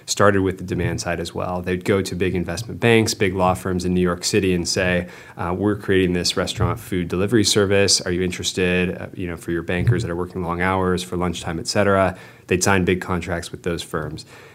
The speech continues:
Then they would go to the local restaurants in the area in each key category that mattered, like, uh, Chinese restaurants, Thai restaurants, Italian, and they would say to those restaurants,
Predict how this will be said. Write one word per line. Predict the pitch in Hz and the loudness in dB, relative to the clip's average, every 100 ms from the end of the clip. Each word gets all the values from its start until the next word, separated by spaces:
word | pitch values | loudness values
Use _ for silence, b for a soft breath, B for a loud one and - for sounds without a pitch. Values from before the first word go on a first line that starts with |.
| - | -2
Then | 110 117 | 6 8
they | 120 | 10
would | 110 | 8
go | 113 101 | 6 4
to | - | 4
the | |
local | 95 92 90 | 0 0 0
restaurants | 90 90 - 87 - | -2 0 -2 -4 -4
in | |
the | 90 | -4
area | 87 87 87 85 82 | -2 0 0 -2 -4
in | 92 92 | -6 -4
each | 101 90 - | -4 -6 -10
key | - 92 | -8 -6
category | 92 87 85 85 | -2 -2 -2 -6
that | 82 - | -6 -8
mattered, | 82 82 80 | -8 -8 -10
like, | 82 82 - - | -10 -10 -12 -12
uh, | - - - - | -12 -12 -14 -12
Chinese | - 117 110 | 2 4 4
restaurants, | 92 87 - 82 78 - | 4 -2 -4 -6 -6 -6
Thai | - 95 | -2 0
restaurants, | 87 82 - 82 78 78 | 0 -4 -8 -8 -6 -8
Italian, | - 107 95 90 85 82 B 113 B | -6 -4 -2 -2 -2 -6 B -14 B
and | 95 | 0
they | 92 | 2
would | 90 | 4
say | - | 6
to | 139 | 8
those | 110 90 | 6 4
restaurants, | 95 90 - 92 90 | 2 0 0 0 0